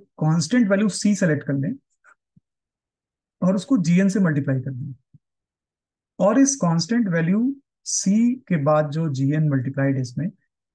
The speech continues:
इसकी growth अगर एफएन की growth से कम है, ए-, एफएन की ग्रोथ से ज्यादा है या उसके equal है, तो उस case में हम कहेंगे कि हम अपनी complexity को big O notation में represent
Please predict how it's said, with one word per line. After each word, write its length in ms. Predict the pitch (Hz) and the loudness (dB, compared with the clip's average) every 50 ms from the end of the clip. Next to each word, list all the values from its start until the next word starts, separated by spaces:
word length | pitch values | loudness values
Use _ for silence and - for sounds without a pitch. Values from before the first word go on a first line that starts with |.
| _ - | _ -4
इसकी 300 | 180 - - - 262 220 | -4 -2 0 2 2 2
growth 500 | 160 139 139 170 175 151 135 139 - - _ _ _ _ _ _ _ _ _ _ _ _ - | 2 0 0 2 2 2 0 -2 -6 -12 _ _ _ _ _ _ _ _ _ _ _ _ -4
अगर 320 | 175 185 214 247 254 - - | -2 -2 -2 -2 -4 -4 -4
एफएन 300 | 185 190 - 254 262 269 | -4 -2 0 2 2 4
की 140 | 269 269 233 | 4 2 2
growth 300 | 180 160 170 175 190 185 | 2 0 0 0 0 -2
से 460 | - - - 151 143 156 214 277 277 - _ _ _ - | -2 -4 -4 -2 -2 -2 -2 -4 -6 -10 _ _ _ -4
कम 200 | - 175 180 180 | 0 2 4 4
है, 280 | 165 147 160 160 160 160 - | 4 4 2 0 0 -2 -4
ए-, 360 | - 170 165 - 170 165 - | -6 -8 -8 -6 -6 -4 -2
एफएन 240 | 170 - - 226 226 | -2 0 0 0 0
की 80 | 220 196 | 0 0
ग्रोथ 180 | 151 165 180 | -2 -2 -2
से 120 | - - 170 | -2 -2 -2
ज्यादा 300 | 135 147 139 135 147 170 | 0 0 0 0 0 0
है 180 | 165 160 156 | 0 0 0
या 100 | 151 151 | 0 0
उसके 300 | 147 139 139 - 156 139 | 0 -2 -2 -2 -2 -2
equal 260 | 139 139 151 147 135 | -2 -2 -2 -2 -2
है, 140 | 127 131 135 | -2 -4 -6
तो 760 | 160 - _ _ _ _ _ _ _ _ _ _ _ - - - | -8 -12 _ _ _ _ _ _ _ _ _ _ _ -14 -6 -4
उस 140 | 240 214 - | -4 -2 -2
case 240 | - 208 202 - | -2 -2 0 2
में 80 | 196 180 | 2 2
हम 100 | 175 170 | 2 2
कहेंगे 420 | - 143 135 131 127 131 139 180 | 2 0 0 2 2 0 0 -2
कि 440 | 247 - - _ _ _ _ - 165 | -4 -6 -12 _ _ _ _ -6 -4
हम 320 | 151 139 160 170 185 - - | -2 0 0 0 -2 -4 -6
अपनी 320 | - - - - 143 170 185 | -10 -10 -6 -4 -4 -4 -2
complexity 680 | - - 143 135 - 139 139 135 - 185 170 196 202 | -2 -2 -4 -2 -2 -4 -6 -6 -4 -4 -2 -2 -2
को 300 | 185 - 139 135 - 269 - _ _ _ _ _ _ _ _ _ _ _ _ _ _ _ _ _ _ _ _ _ _ _ _ _ _ - | -2 -2 -2 -2 -2 -4 -6 _ _ _ _ _ _ _ _ _ _ _ _ _ _ _ _ _ _ _ _ _ _ _ _ _ _ -4
big 220 | 131 131 202 240 | -2 0 2 2
O 160 | 220 233 220 | 2 4 4
notation 380 | 202 175 139 151 139 - 151 139 | 2 2 2 0 -2 0 0 0
में 140 | 139 156 220 254 - _ _ - 165 | 0 0 -2 -4 -8 _ _ -10 -6
represent 600 | 139 139 135 - 139 139 143 180 240 277 277 | -4 -4 -4 -2 -2 -2 -2 -2 -2 -4 -4